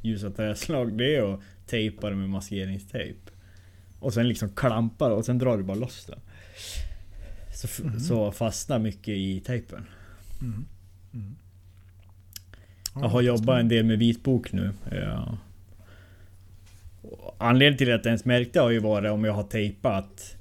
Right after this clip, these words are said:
Speaker 1: om jag har haft en ferrule som jag vill polera och inte vill polera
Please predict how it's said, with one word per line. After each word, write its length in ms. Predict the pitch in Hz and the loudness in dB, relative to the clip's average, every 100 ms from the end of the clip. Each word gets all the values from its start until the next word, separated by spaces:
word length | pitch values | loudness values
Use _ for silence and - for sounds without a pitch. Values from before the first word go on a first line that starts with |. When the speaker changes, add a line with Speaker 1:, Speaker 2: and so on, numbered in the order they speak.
| - | -16
Speaker 1:
om 160 | - 107 | -6 -2
jag 100 | 104 | -2
har 60 | 104 | -2
haft 160 | 95 | -4
en 80 | 104 | -6
ferrule 640 | - 120 120 104 92 95 | 0 2 2 2 -2 -6
som 160 | - 104 | -6 -6
jag 80 | 92 | -4
vill 200 | 98 95 | -4 -4
polera 560 | 104 110 117 98 92 - - - - - - - | -2 2 2 0 -4 -12 -20 -20 -20 -20 -18 -6
och 100 | 101 | -2
inte 220 | 101 98 | -2 0
vill 200 | 107 98 | 0 -2
polera 600 | 104 101 98 92 92 110 | -2 0 0 0 -4 -6